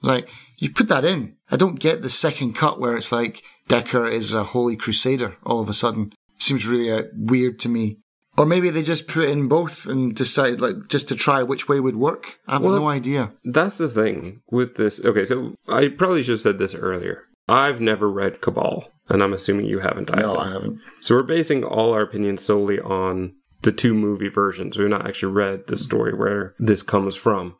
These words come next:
Speaker 2: So there are probably some things in there that might answer some of the questions that we have. When it comes to the two versions, what I find most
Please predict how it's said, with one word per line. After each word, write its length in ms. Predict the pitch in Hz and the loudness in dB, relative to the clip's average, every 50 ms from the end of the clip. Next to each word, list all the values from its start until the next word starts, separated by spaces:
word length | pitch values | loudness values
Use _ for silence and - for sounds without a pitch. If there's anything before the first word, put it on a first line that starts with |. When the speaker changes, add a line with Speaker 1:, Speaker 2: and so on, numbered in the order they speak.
| _ _ _ - - - - - - - - - | _ _ _ -20 -20 -20 -20 -20 -20 -20 -10 -2
Speaker 2:
So 120 | - 120 123 | 2 2 4
there 100 | 131 135 | 2 2
are 40 | |
probably 220 | - 175 156 135 117 | 2 2 0 2 0
some 200 | - 135 123 120 | 0 -2 -2 0
things 240 | 110 120 113 101 101 | 0 0 0 2 0
in 100 | 104 104 | 2 2
there 180 | 104 104 101 98 | 2 2 2 2
that 260 | 98 95 95 - - - | 0 0 -2 -6 -2 2
might 320 | 113 110 110 110 107 - - | 4 4 4 4 2 0 0
answer 240 | 101 95 92 - 95 | -2 -2 -2 -2 -4
some 140 | - - 92 | -2 -2 -2
of 60 | 92 | -2
the 60 | - - | -2 -4
questions 360 | - - - - 95 90 - | -6 -6 -4 -4 -4 -4 -2
that 80 | 92 95 - | -2 -4 -4
we 60 | - | -2
have. 360 | 92 95 90 90 90 - - _ _ _ _ | -2 0 0 0 -2 -4 -10 _ _ _ _
When 260 | - 127 127 147 147 | 0 2 4 4 2
it 160 | 147 - - | 2 -2 -4
comes 380 | - 175 175 170 170 165 165 - - | -2 0 0 2 2 0 -2 -6 -6
to 760 | - 131 123 123 120 120 120 120 117 117 117 113 113 - - - _ _ | -2 0 0 2 2 2 2 2 2 2 0 0 -2 -4 -8 -12 _ _
the 100 | 113 117 | 0 0
two 240 | 110 - 120 117 104 | 0 2 0 0 0
versions, 500 | 101 117 127 143 139 117 107 98 - 95 | 2 2 2 2 2 0 -2 -4 -4 -2
what 120 | 104 101 | 0 0
I 80 | 110 110 | 0 2
find 420 | - 131 127 127 123 120 117 117 - - | 2 2 2 2 2 0 -2 -2 -4 0
most 340 | 107 110 113 110 - - | 0 2 2 0 -2 -6